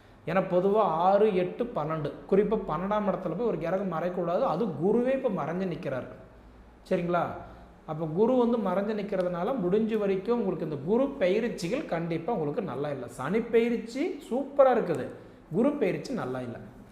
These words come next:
அடுத்தது பார்த்தீங்க அப்படின்னா, உங்களுக்கு அஷ்டம ராகு.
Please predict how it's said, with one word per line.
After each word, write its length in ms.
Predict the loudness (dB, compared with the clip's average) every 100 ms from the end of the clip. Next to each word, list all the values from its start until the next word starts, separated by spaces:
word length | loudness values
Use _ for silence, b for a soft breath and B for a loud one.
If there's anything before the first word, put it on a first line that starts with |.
| B B
அடுத்தது 420 | B 4 4 4
பார்த்தீங்க 340 | 2 2 0 0
அப்படின்னா, 400 | -2 -2 -2 0
உங்களுக்கு 340 | 2 2 2
அஷ்டம 600 | 0 -4 -4 0 4 4
ராகு. 440 | 4 2 2 2